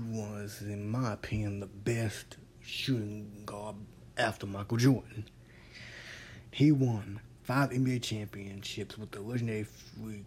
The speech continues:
coach of Chicago, of the Chicago Bulls, Phil Jackson, and he won 'em with awesome teammates like Shaquille O'Neal, Derek Fisher, and Robert Horry. He also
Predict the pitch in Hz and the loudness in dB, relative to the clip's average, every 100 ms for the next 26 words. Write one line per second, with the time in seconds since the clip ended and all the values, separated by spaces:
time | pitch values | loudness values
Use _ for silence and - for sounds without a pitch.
0 | - - 113 110 - - - 113 101 - | -6 -2 -2 -2 -8 -10 -10 -8 -8 -8
1 | - 107 113 110 - - 110 123 127 110 | -8 -4 -4 -4 -6 -10 0 2 4 2
2 | 117 117 117 107 107 110 107 - - - | 0 0 0 -2 -2 -2 -4 -8 -14 -18
3 | - - - - 139 127 147 135 - - | -16 -18 -8 0 4 6 6 4 0 -6
4 | 104 104 - - - - 113 120 127 120 | -6 -8 -12 -20 -18 -10 0 4 4 4
5 | 139 165 117 110 113 110 110 107 117 139 | 4 4 4 -2 -2 -2 -4 -4 -2 2
6 | 139 - 120 107 107 110 - 147 139 120 | 2 2 -2 -2 -6 -6 2 4 4 4
7 | 113 113 113 110 104 117 123 - 120 113 | 0 -4 -4 -6 -6 -6 -6 -6 -6 -4
8 | 107 107 113 117 113 98 101 107 - - | -6 -6 -4 -4 -4 -6 -10 -14 -14 -18
9 | - - - - - - - - - - | -16 -16 -16 -14 -14 -14 -16 -20 -14 -4
10 | 123 151 170 147 - 113 110 110 | 4 6 8 6 2 -4 -2 -4